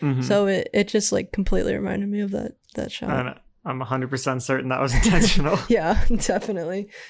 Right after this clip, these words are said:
Speaker 2: 'Cause that's, like, the on-, that's the
Speaker 1: Yeah.
Speaker 2: one shot that stuck out to me. So I was like, "That's a hundred percent intentional."
Speaker 1: Uh-huh.
Speaker 2: <laughs>
Speaker 1: Yeah.
Speaker 2: Yeah.
Speaker 1: Um,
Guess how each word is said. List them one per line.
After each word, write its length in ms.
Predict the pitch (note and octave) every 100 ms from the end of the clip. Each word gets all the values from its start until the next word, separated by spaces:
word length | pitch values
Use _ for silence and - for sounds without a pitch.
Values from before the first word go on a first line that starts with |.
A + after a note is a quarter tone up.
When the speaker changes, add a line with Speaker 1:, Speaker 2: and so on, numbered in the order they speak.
| -
Speaker 2:
'Cause 120 | A#3+
that's, 200 | A#3+ C4
like, 200 | D4 A#3+
the 60 | A3+
on-, 160 | A3+ -
that's 180 | G#3+ C4
the 60 | B3
Speaker 1:
Yeah. 60 |
Speaker 2:
one 100 | A3
shot 240 | G#3+ A3 G3+
that 140 | G3+
stuck 200 | - F#3+
out 180 | F3+ F#3
to 100 | -
me. 140 | F#3+ F#3+
So 120 | F#3+
I 20 |
was 80 | F#3+
like, 140 | F#3+ G3
"That's 240 | G#3 -
a 40 |
hundred 280 | A3 G#3+ G3+
percent 280 | - - G3
intentional." 460 | F#3+ F#3+ F#3+ F#3+ C3+
Speaker 1:
Uh-huh. 400 | B2 A#2+ B2 C#4
Speaker 2:
<laughs> 1000 | - - - - - - - - _ _
Speaker 1:
Yeah. 540 | - C3+ B2+ A#2+ - -
Speaker 2:
Yeah. 380 | C3+ C3+ C3 C#3
Speaker 1:
Um, 160 | -